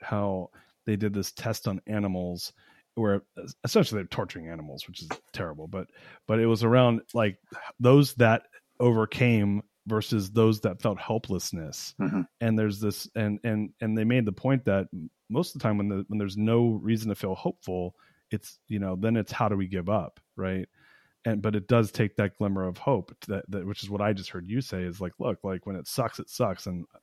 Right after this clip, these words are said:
Speaker 1: man, I've been there <laughs> where you're like, like, when is this gonna be? Uh, I, I remember I, I, I had this happen in one of my businesses where I said, "Uh, you know, I don't know what I'm supposed to learn here, but this is terrible. And I can't wait for it to be over with. And I don't give a shit what the lesson is I'm supposed to learn."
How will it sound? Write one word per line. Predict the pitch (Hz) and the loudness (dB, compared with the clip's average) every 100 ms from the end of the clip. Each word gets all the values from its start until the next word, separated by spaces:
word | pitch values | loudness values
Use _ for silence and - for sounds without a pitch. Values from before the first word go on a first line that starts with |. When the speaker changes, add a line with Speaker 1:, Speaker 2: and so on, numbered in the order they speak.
| _ 107 | _ -8
Speaker 1:
man, | 101 | 2
I've | 107 123 | 4 4
been | 90 | 0
there | 87 104 - _ _ _ - 120 | -4 -6 -8 _ _ _ 0 2
<laughs> | 196 - - - 131 - | 4 2 0 -8 -8 2
where | 117 | 4
you're | 113 | 6
like, | 113 110 101 - - _ _ _ _ - | 6 6 4 0 -12 _ _ _ _ -4
like, | 98 - | -4 -2
when | 107 127 | 2 2
is | 104 | 2
this | 107 - | 0 0
gonna | 107 92 | 0 0
be? | 87 - | -2 -2
Uh, | 113 | 0
I, | 123 | 2
I | 123 | 4
remember | 131 165 117 | 6 8 6
I, | 101 104 110 | 4 0 0
I, | 101 95 | 0 0
I | |
had | 101 104 | 0 0
this | 104 | 0
happen | 104 104 | 0 2
in | |
one | 104 104 | 2 2
of | |
my | 104 | 2
businesses | 104 156 131 92 95 | 2 0 -2 -4 -4
where | |
I | 92 | -2
said, | 107 90 - _ _ _ _ | -2 -4 -8 _ _ _ _
"Uh, | - | -10
you | - 131 | 0 4
know, | 135 120 | 4 4
I | 131 | 4
don't | 170 202 | 6 10
know | |
what | 160 147 | 10 10
I'm | 139 | 8
supposed | - 156 - | 6 6 6
to | |
learn | 101 95 120 | 4 4 4
here, | 135 185 202 160 | 4 4 2 -2
but | 101 - | -4 2
this | 190 - | 2 2
is | - - - | -12 -16 -6
terrible. | - 175 107 - - _ _ 127 | 4 6 6 2 -12 _ _ 4
And | 127 120 - - | 8 6 4 0
I | 131 | -2
can't | 147 165 160 | 2 4 6
wait | 131 139 | 4 4
for | 143 | 4
it | 135 | 6
to | 123 | 4
be | 113 - | 2 6
over | 147 135 | 8 8
with. | 95 95 - | 4 0 0
And | 110 | 2
I | 123 | 4
don't | 170 143 | 4 2
give | 123 139 | 2 4
a | 113 | 2
shit | - 104 | 2 2
what | 104 - | 0 0
the | 95 | 2
lesson | 101 120 - 104 | 4 4 2 0
is | 98 | 0
I'm | 95 95 | -2 -2
supposed | 110 101 - | -2 -4 -2
to | |
learn." | 90 117 95 62 | -2 0 -2 -6